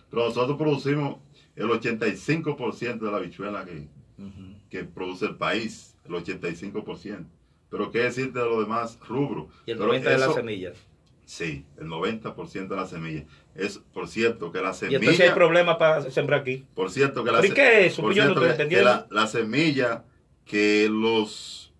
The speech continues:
Speaker 1: los comerciantes de aquí, los productores, le vendieron al Ministerio de Agricultura para ellos facilitarse
Speaker 2: Le
Speaker 1: a los
Speaker 2: multiplican el
Speaker 1: productores,
Speaker 2: pago.
Speaker 1: todavía no la han pagado.
Speaker 2: Ay, que no, yo creo que habían dado el doble de
Speaker 1: No la han pagado, no la han pagado.
Speaker 2: Oh.
Speaker 1: Pero, pero la preparación de terreno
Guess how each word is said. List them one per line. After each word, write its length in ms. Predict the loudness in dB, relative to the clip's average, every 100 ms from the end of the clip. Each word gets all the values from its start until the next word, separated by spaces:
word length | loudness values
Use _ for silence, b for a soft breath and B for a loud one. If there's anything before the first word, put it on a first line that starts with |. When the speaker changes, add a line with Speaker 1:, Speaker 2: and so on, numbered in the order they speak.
| _ -8
Speaker 1:
los 600 | -4 -2 -4 -8 -16 -14
comerciantes 760 | -10 -6 -6 -2 0 0 0 -4
de 60 |
aquí, 160 | -4 -4
los 140 | -4
productores, 580 | -4 -6 -4 -2 -2 -4 B B _
le 220 | -2 0
vendieron 640 | 0 -2 0 4 4 2 0
al 80 |
Ministerio 520 | -2 -4 -2 0 2 2
de 60 |
Agricultura 640 | -2 -6 -6 -4 -4 -6 -12 b b
para 340 | -4 -2 0 2
ellos 300 | 2 0 -2
facilitarse 680 | -4 -4 -6 -4 2 2 2
Speaker 2:
Le 40 |
Speaker 1:
a 40 | 2
los 100 | 2
Speaker 2:
multiplican 380 | 2 2 4
el 60 | 4
Speaker 1:
productores, 260 | 4 4 2
Speaker 2:
pago. 220 | -2 -6 -12 _
Speaker 1:
todavía 320 | -2 2 2
no 120 | 2
la 80 | -2
han 60 | -2
pagado. 280 | -2 0 2
Speaker 2:
Ay, 240 | 4 4
que 160 | 2 -2
no, 240 | -2 -6
yo 180 | -4 -2
creo 140 | 0
que 80 | 0
habían 240 | 2 2 2
dado 200 | 2 2
el 100 | 0
doble 320 | -2 -2 -4
de 200 | -4 -2
Speaker 1:
No 240 | 2 4
la 140 | 4 2
han 140 | 2
pagado, 640 | 2 2 2 2 -2 -6 -14 _ _
no 120 | -8 -4
la 120 | -2
han 80 | -2
pagado. 400 | -4 -2 -6 -8
Speaker 2:
Oh. 280 | -12 -10 -2
Speaker 1:
Pero, 480 | 2 4 4 2 -2
pero 260 | 0 2 2
la 160 | 0
preparación 640 | -2 -2 0 0 -2 -2
de 80 | -2
terreno 760 | -2 -2 2 4 4 2 -2